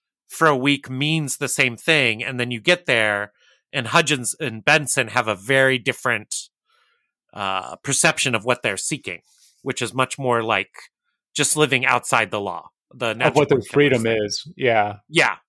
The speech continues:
Speaker 2: The idea
Speaker 1: Yeah.
Speaker 2: of freedom is very different between them all, which is
Speaker 1: Yeah, they're
Speaker 2: wild.
Speaker 1: definitely going for a Mickey and Mallory situation.
Speaker 2: Yeah. So what's interesting, uh, watching them is that it's like a fifties,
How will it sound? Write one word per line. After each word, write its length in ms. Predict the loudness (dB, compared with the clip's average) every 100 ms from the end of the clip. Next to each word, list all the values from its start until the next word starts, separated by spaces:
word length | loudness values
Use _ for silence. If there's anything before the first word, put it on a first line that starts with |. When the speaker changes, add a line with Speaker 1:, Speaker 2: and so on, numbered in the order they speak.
| -2
Speaker 2:
The 80 | 2
idea 160 | 4 4
Speaker 1:
Yeah. 40 |
Speaker 2:
of 60 | 4
freedom 440 | 0 0 2 0
is 120 | -4 -4
very 220 | -4 -4
different 400 | -6 -8 -14 -12
between 300 | -14 -12 -12
them 140 | -12
all, 380 | -14 -14 -16 -20 _ _ _ _ _ _
which 220 | 0 2 4
is 60 |
Speaker 1:
Yeah, 140 | 2 4
they're 140 | 4 4
Speaker 2:
wild. 40 |
Speaker 1:
definitely 440 | 4 6 4 2 0
going 280 | 0 -2 -2
for 160 | -2
a 80 | 0
Mickey 320 | -2 -6 -4
and 100 | -2
Mallory 440 | 0 0 -2 -6 -10
situation. 760 | -10 -10 -8 -10 -12 -14 -18 _ _ _ _ _ 0
Speaker 2:
Yeah. 340 | 4 4 4
So 360 | 2 2 2 0
what's 320 | 4 2 2 -6 -4
interesting, 640 | -2 -2 -2 -2 -4 -10 -4
uh, 360 | 2 6 6 6
watching 580 | 4 4 2 -6 -6 -6
them 380 | 0 2 2 0
is 180 | 0 0
that 120 | 0
it's 120 | 0
like 120 | 0
a 60 | 2
fifties, 680 | 2 2 2 2 0 -2